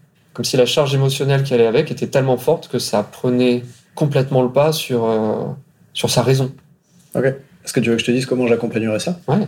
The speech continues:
Speaker 2: Bon, évidemment, j'aurais besoin de lui parler d'abord, mais là, ce que, ce que tu dis ici, ce à quoi ça me fait penser, c'est qu'en fait, probablement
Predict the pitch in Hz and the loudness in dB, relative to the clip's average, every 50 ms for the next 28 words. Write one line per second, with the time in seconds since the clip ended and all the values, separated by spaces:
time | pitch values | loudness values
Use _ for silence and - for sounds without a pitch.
0 | - - 120 117 107 104 113 113 127 131 120 113 104 107 110 110 107 107 101 - | -4 -2 0 0 2 2 2 2 2 2 2 2 0 0 -2 -2 -2 -2 -2 0
1 | 110 113 123 131 120 120 151 156 135 120 107 104 110 120 123 117 - - 123 110 | 2 2 2 2 2 2 2 2 2 0 0 0 2 2 2 0 0 -2 -4 -4
2 | 104 98 - - - - - - - 123 - - - - 101 131 151 131 - - | -4 -6 -8 -10 -10 -10 -12 -4 -4 -4 -4 -4 -6 -6 -2 0 0 0 0 -2
3 | 156 143 - - 175 113 120 123 - - 113 104 - 101 107 101 - 139 - 147 | -4 -2 0 2 2 2 2 0 0 0 -2 -4 -4 -4 -6 -2 -2 -2 -2 -2
4 | - - - - - - - - - - 139 123 135 135 135 - - - - 170 | -6 -14 -20 -20 -20 -20 -20 -16 -10 -4 -2 0 0 -2 -4 -8 -16 -2 0 2
5 | 165 165 160 151 151 151 147 147 147 143 139 139 139 | 4 4 4 4 2 0 0 0 0 -2 -2 -4 -6